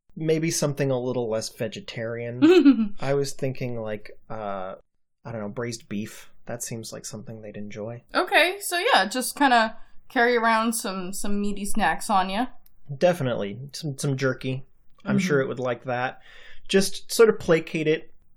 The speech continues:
Speaker 1: offer it something that will, at the very least, distract it from eating you. And then in that time while it's eating, say some gentle words. "My, what a lovely mane you have.
Speaker 2: Hmm.
Speaker 1: That's a, quite a tail you got there.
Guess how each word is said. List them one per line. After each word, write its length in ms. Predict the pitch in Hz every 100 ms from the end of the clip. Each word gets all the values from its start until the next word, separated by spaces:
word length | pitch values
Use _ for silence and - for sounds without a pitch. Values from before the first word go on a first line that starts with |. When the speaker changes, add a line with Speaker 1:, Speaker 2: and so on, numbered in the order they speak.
| -
Speaker 1:
offer 280 | 175 180 208
it 100 | 220
something 600 | - 135 131 127 123 139 202
that 380 | 156 131 117 123
will, 460 | 123 120 113 113 - - - - -
at 140 | 143
the 80 | 151
very 300 | 139 165 151
least, 420 | 135 127 - 151
distract 480 | 139 131 143 127 -
it 80 | 143
from 220 | - 131 -
eating 300 | 135 117 131
you. 360 | 127 139 170 _ _ _ _ _ -
And 140 | 135
then 180 | 135 127 -
in 180 | 202 214
that 200 | 165 -
time 280 | - 135 120
while 160 | 117 117
it's 180 | 120 -
eating, 440 | 147 120 127 147 - _ _ _
say 240 | - - 214
some 200 | 214 208
gentle 340 | 202 196 196
words. 560 | 185 190 117 98 - - - _ _ - -
"My, 340 | 127 135 151
what 180 | 131 120
a 40 | 113
lovely 380 | 107 120 120
mane 300 | 131 139 156
you 140 | 139 113
have. 360 | - 101 92 95 - - - -
Speaker 2:
Hmm. 240 | 247 214 190 - - - -
Speaker 1:
That's 260 | 123 135 -
a, 240 | 117 104 -
quite 280 | - 143 147
a 40 |
tail 380 | 156 180 220 160
you 120 | 117 107
got 300 | 107 101 -
there. 360 | 104 101 98